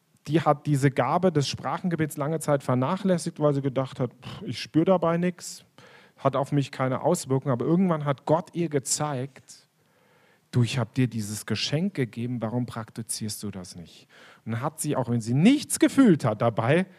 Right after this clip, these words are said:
angefangen, jeden Tag fünfzehn Minuten in fremden Sprachen zu beten. Und jetzt sage ich euch mal, lese ich euch mal, was sie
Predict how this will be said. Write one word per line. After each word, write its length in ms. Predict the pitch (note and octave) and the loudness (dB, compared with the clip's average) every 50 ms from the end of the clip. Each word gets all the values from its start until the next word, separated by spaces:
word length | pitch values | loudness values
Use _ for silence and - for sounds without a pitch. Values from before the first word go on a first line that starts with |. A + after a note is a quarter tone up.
| _ _ _ _ _ | _ _ _ _ _
angefangen, 680 | - D3+ A3 C4 D4 B3+ A#3 F3 - - D3 D3+ D3 C#3 | 2 2 4 4 4 4 2 2 2 0 0 2 2 0
jeden 600 | B2+ B2 D#3 A3 C4 C#4+ B3 C#4+ C#4 C#4 - - | 4 4 4 4 6 4 4 4 2 2 2 4
Tag 420 | - F#3+ E3 C#3+ D3+ F#3 - - | 4 4 6 4 2 -2 -4 -8
fünfzehn 720 | - - - C#4+ E4 - - - - - - A#3 A3+ G#3+ | 2 6 6 6 6 2 -4 -8 0 4 6 6 6 6
Minuten 760 | G#3+ G#3+ G#3 F#3+ F#3+ F#3 E3 D3+ - - A2 A2 C3 D3+ E3+ - _ _ _ _ _ _ _ _ _ _ _ _ _ _ _ _ _ | 6 6 8 8 10 10 8 8 4 0 -4 -4 -2 -4 -6 -8 _ _ _ _ _ _ _ _ _ _ _ _ _ _ _ _ _
in 120 | - C3 B2+ | 0 2 2
fremden 300 | A#2+ B2+ C3 - B2+ A#2+ | 2 0 0 0 -2 -6
Sprachen 440 | - - - A#2 A2 G#2 - G2 | -6 -2 -2 0 0 0 -2 -6
zu 140 | - - G2 | -6 -6 -6
beten. 400 | F2+ - F#2+ F#2+ F#2+ - F2+ F#2 - _ _ _ _ _ _ _ _ _ _ _ _ _ _ _ _ _ _ _ _ _ _ _ _ _ _ _ _ | -4 -6 -8 -10 -10 -12 -16 -16 -16 _ _ _ _ _ _ _ _ _ _ _ _ _ _ _ _ _ _ _ _ _ _ _ _ _ _ _ _
Und 400 | C3 B2+ B2 B2+ B2 A#2 - - _ _ _ | 6 6 6 4 2 -2 -6 -12 _ _ _
jetzt 240 | - C3+ E3 E3+ - | 2 2 4 4 4
sage 180 | F3 D#3+ D#3+ | 2 0 0
ich 140 | D#3 C#3+ D3 | -2 0 0
euch 180 | C3 B2+ B2 - | 0 0 0 0
mal, 240 | A#2+ A2+ A#2 - | -2 -2 0 0
lese 220 | A#2+ B2 C3+ C#3 C#3+ | 2 2 2 2 2
ich 140 | C#3 C3+ A2 | 0 0 0
euch 200 | A#2+ A#2 - A2 | 0 0 0 0
mal, 300 | A2+ A2 A2+ A#2 A2+ - _ _ - - - - - _ _ | 0 0 0 0 -4 -6 _ _ -20 -20 -20 -20 -20 _ _
was 240 | - A#2 B2 A#2+ - | 0 2 2 0 0
sie 260 | - A#2+ A#2 G#2+ - | -2 -2 -2 -4 -6